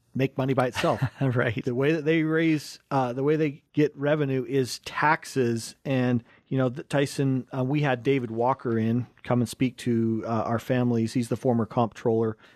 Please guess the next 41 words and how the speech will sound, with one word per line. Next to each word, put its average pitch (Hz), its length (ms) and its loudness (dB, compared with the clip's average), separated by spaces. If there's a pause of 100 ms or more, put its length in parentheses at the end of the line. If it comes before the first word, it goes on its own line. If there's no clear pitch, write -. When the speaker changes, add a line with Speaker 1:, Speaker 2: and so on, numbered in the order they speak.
Speaker 1:
of 117 120 -4
the 123 60 -2
United 117 280 0
States - 300 -2
government. 117 460 0
And 113 120 -4
he 127 120 4
said, 117 280 0
you 139 120 -2
know, 127 60 0
"Forget 175 300 -2
about 113 220 -2
thirty-two 98 400 0
trillion, 90 360 0
guys." 85 300 -6 (300)
This 135 180 2
is 185 60 -2
the 165 100 0
guy 139 200 0
that 117 120 -6
knows 120 280 -2
the 117 100 -2
number 101 260 0
under 107 160 0
two 143 220 0
administrations. 113 680 0
Speaker 2:
This 143 120 0
is - 60 -2
a 131 80 0
crazy 101 440 0 (120)
s-, - 280 -6 (200)
uh, 98 240 0 (320)
whole 101 400 0
story 104 360 0
here. 87 380 -6
Speaker 1:
He 147 160 -2
said, 143 340 2
"You've 151 220 -2
gotta 165 340 -2
add 147 240 0
in 139 360 0